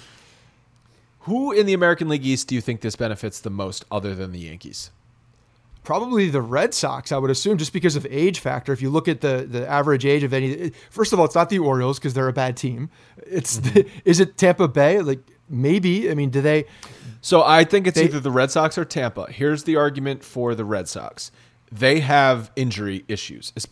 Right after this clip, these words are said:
Speaker 1: Chris Sale, Nathan Eovaldi, their pitching
Speaker 2: They're
Speaker 1: staff
Speaker 2: thin,
Speaker 1: is
Speaker 2: too.
Speaker 1: injured. But if they only have to pitch for a hundred games, they could be an okay team for a hun-,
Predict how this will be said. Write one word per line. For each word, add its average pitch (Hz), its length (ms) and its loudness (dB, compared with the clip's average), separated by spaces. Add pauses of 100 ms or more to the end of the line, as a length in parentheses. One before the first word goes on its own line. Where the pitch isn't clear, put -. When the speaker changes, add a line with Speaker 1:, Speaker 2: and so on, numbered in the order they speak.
(100)
Speaker 1:
Chris 139 260 -4
Sale, 120 520 2 (160)
Nathan 127 260 -4
Eovaldi, 110 600 -2 (320)
their 131 200 0
pitching 147 340 -4 (100)
Speaker 2:
They're 185 120 6
Speaker 1:
staff - 120 0
Speaker 2:
thin, 165 280 4
Speaker 1:
is 117 100 -6
Speaker 2:
too. 185 80 0
Speaker 1:
injured. 95 240 -6 (380)
But 170 380 4
if 143 140 -6
they 127 120 -2
only 135 220 -2
have 131 200 0
to 117 100 -8
pitch 143 240 -4
for 135 140 -2
a 113 40 -2
hundred 117 300 -4
games, 151 420 -4 (520)
they 135 300 2
could 233 480 -4
be 185 180 0
an 202 60 4
okay 180 400 4
team 254 240 -4
for 135 180 -4
a 127 40 -2
hun-, 131 120 -2